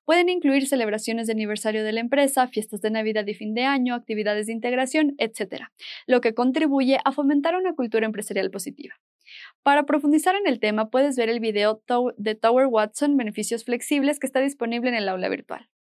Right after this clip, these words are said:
Este video aborda cómo los programas de beneficios flexibles pueden adaptarse a las necesidades específicas de cada empleado. Se destaca que este tipo de enfoque mejora la experiencia del colaborador,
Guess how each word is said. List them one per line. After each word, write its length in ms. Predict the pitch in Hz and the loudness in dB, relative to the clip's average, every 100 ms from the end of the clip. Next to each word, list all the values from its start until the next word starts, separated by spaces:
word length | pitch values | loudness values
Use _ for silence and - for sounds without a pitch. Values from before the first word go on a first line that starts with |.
| _ _ _ _ _ _ - - - | _ _ _ _ _ _ -20 -12 -2
Este 300 | 220 220 247 | 0 4 4
video 440 | 294 302 285 277 | 4 4 6 4
aborda 440 | - 285 349 349 330 | 4 4 4 2 0
cómo 220 | 349 370 | 0 2
los 160 | 370 320 | 2 2
programas 400 | 240 226 226 240 | 2 2 2 2
de 80 | 233 | 0
beneficios 480 | 214 208 214 240 - | -2 -4 -6 -6 -2
flexibles 540 | 285 294 302 269 269 | -2 0 2 2 2
pueden 300 | - 311 349 | 2 2 4
adaptarse 480 | 339 240 - 247 285 | 2 2 2 2 2
a 20 | |
las 160 | 285 262 | 2 2
necesidades 560 | 220 202 214 214 233 | -2 -2 2 4 4
específicas 600 | 247 - 214 240 277 302 | 2 -2 -6 -4 -2 0
de 100 | 277 | 0
cada 180 | 208 208 | -4 -4
empleado. 580 | 208 220 247 285 254 220 _ - - - | -6 0 4 4 2 -2 _ -18 -18 -4
Se 160 | - 247 | 2 4
destaca 440 | 247 277 277 214 | 4 2 2 2
que 120 | 220 | 2
este 180 | 240 302 | 0 0
tipo 280 | 285 277 269 | -2 0 0
de 80 | 254 | 0
enfoque 320 | 214 220 247 | -2 -2 0
mejora 340 | 240 277 285 | 0 2 2
la 80 | 320 | 2
experiencia 480 | 294 240 220 220 240 | 0 0 -2 -2 -2
del 140 | 226 | -2
colaborador, 600 | 220 214 208 202 202 208 | -2 -2 0 0 2 2